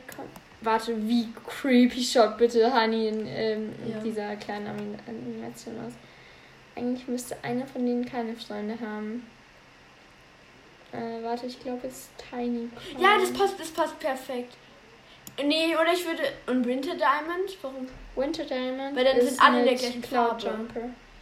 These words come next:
Speaker 2: Aber das sind alle in der gleichen Farbe.
Speaker 1: Nein, Winter Diamond ist mit Cloud Jumper. Tiny Crown hat keine Freunde.
Speaker 2: <laughs> Oh mein Gott. Oh mein Gott.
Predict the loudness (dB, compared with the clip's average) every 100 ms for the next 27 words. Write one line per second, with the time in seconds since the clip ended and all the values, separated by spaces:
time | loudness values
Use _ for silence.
0 | -8 -6 -4 -4 -4 -4 -4 -4 -6 -12
1 | -16 -14 -12 6 10 10 10 6 6 8
2 | 6 8 6 2 -2 2 4 6 6 6
3 | 6 4 6 6 6 2 4 6 6 0
4 | 0 2 2 0 -2 -2 0 -2 -4 -10
5 | -20 -14 -10 -8 0 2 2 0 0 -4
6 | -2 -2 -2 -10 -12 -18 -14 -10 -8 -6
7 | 0 0 0 -4 -4 -6 -6 -12 -12 -10
8 | -10 -10 -14